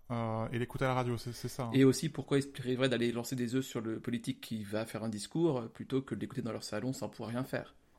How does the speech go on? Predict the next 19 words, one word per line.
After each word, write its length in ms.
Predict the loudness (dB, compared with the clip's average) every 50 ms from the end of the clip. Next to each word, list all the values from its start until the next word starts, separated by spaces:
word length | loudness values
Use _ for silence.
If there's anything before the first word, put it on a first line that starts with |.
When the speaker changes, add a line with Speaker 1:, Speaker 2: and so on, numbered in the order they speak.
| _ _ -2
Speaker 1:
Ouais, 100 | -2 -2 -2 -6 -14 -10
ouais. 120 | -8 -8 -8 -8 -12 -16 _ -14
Speaker 2:
Ce 120 | -14 -8
qui 160 | -4 -2 0
est 40 | 0
une 200 | 0 -2 -2 -4
très 220 | -6 -6 -6 -4
saine 160 | -4 -2 -2 -4
attitude 340 | -4 -6 -6 -4 -4 -4
par 120 | -4 -6 -6
rapport 140 | -4 -4 -4
aux 80 | -4
politiques 400 | -2 -2 -4 -4 -4 -6 -6 -6
en 80 | -6 -6
général. 360 | -6 -6 -6 -6 -6 -8 -12 -14 -16 -20 -20 -20 -20 -20 -20 -20 -20 -10 0
Et 200 | 4 6 6 6 6 6 8
Speaker 1:
Ou, 60 | 8
ou 80 | 10 10
aujourd'hui, 340 | 10 8 8 6 4 2